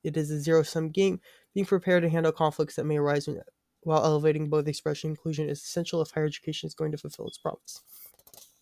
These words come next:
And I believe that's true. Making sure all viewpoints you can use, you know, respectfully debating them, but you can debate the different viewpoints that people may have.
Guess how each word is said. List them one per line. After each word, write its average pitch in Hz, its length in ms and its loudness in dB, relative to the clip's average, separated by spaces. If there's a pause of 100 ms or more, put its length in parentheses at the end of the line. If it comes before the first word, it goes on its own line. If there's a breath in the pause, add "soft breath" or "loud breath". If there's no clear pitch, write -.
And 156 140 -2
I 147 100 2
believe 139 320 0
that's - 260 -6
true. - 380 -16 (920 soft breath)
Making 175 220 -2
sure 170 260 -2
all 190 280 6
viewpoints 165 880 2
you 147 100 -4
can 156 200 -2
use, 151 480 -2 (960 loud breath)
you 156 80 0
know, 151 60 6
respectfully 160 500 4
debating 156 340 4
them, 147 120 0
but 131 200 -2
you 131 100 -8
can 147 160 -10
debate 143 320 -4 (160)
the - 260 -10 (680 soft breath)
different 117 320 -6
viewpoints - 380 -6
that - 120 -6
people 147 400 -12
may - 280 -12
have. - 340 -14